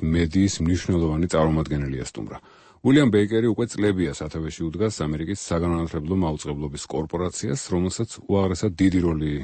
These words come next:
აკისრია შეერთებულ შტატებში საზოგადოებრივი მაუწყებლობის განვითარების საქმეში. საზოგადოებრივი მაუწყებლობა შეერთებულ შტატებში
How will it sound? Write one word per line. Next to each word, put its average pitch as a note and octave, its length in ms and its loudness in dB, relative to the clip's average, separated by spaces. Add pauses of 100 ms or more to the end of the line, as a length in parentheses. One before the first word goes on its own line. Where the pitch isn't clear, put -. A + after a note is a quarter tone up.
(160)
აკისრია - 400 -2
შეერთებულ C#2+ 560 -4
შტატებში - 400 -6
საზოგადოებრივი D#2 960 0
მაუწყებლობის C#2 640 -4
განვითარების C2 720 -2
საქმეში. - 360 -10 (480)
საზოგადოებრივი E2+ 680 2
მაუწყებლობა E2 560 0
შეერთებულ D#2+ 400 -2
შტატებში D#2 460 -4